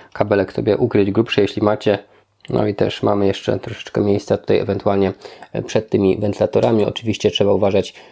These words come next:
żeby się kable nie wkręcały w wentylator, więc spiąć je porządnie i można sobie tutaj, e, też przymocować.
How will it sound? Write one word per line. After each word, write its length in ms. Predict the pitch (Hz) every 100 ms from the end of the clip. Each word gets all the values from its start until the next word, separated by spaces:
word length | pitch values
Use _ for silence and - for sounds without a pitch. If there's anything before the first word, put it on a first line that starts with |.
| -
żeby 200 | - 98
się 180 | 90 95
kable 320 | 90 98 101
nie 120 | 92 92
wkręcały 560 | - 101 92 95 95
w 40 | 90
wentylator, 440 | 90 - 98 92
więc 180 | 92 85
spiąć 280 | - 107 101
je 60 |
porządnie 420 | 95 104 98 95 92 - - _
i 40 | 98
można 220 | 92 90
sobie 200 | - 92
tutaj, 340 | 90 92 90 - - -
e, 140 | 92 87
też 220 | 92 -
przymocować. 560 | - 101 95 90 -